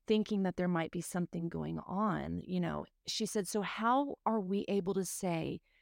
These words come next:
'You're making this up,' without saying, 'You're making this up'?" She said, "Because for me as a pediatrician,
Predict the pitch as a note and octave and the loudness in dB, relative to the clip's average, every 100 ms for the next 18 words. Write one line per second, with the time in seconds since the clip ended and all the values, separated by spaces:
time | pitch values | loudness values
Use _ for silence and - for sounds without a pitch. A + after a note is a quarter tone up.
0 | _ - F3+ G#3+ G3 G3+ - F3 E3+ C3+ | _ -2 4 6 6 4 2 -2 0 -2
1 | - D4 G#3+ - - _ _ _ _ _ | 4 4 4 2 -12 _ _ _ _ _
2 | _ - G#3+ G#3+ F#3+ - - G#3+ G3+ F3+ | _ 2 2 6 4 2 0 2 4 2
3 | D#3+ C3+ - - _ - G3 F#3+ F3 - | 0 -4 -8 -14 _ -2 2 4 2 0
4 | E3+ D#3+ D3 D#3+ - - F#3 F#3+ F3 F#3+ | -2 -2 -2 -4 -2 -4 0 0 0 0
5 | F3+ F3 - G3 G#3 A#3+ A3+ F#3 F3+ F#3 | 0 -2 -2 0 2 2 0 -2 -2 0
6 | F3+ A3 G#3+ F#3+ | -2 -2 -2 -2